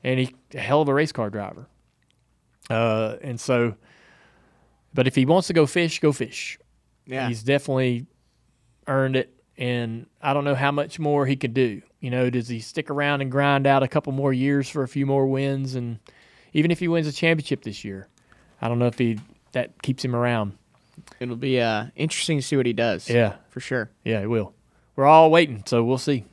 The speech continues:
Speaker 2: Yeah, yeah. Awesome. That's a good place to, uh, mark this Ash Junior.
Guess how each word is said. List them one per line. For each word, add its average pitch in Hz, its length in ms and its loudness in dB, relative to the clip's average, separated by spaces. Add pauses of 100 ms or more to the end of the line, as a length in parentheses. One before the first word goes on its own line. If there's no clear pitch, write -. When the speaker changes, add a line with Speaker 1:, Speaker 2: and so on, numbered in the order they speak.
(140)
Speaker 2:
Yeah, 135 260 -6 (220)
yeah. 127 340 -4
Awesome. 175 480 4
That's 165 200 -2
a - 20 -12
good 170 140 -4
place 180 340 0
to, 185 160 6
uh, 175 240 4
mark 175 240 0
this 170 160 -8
Ash 175 180 -2
Junior. 180 280 -4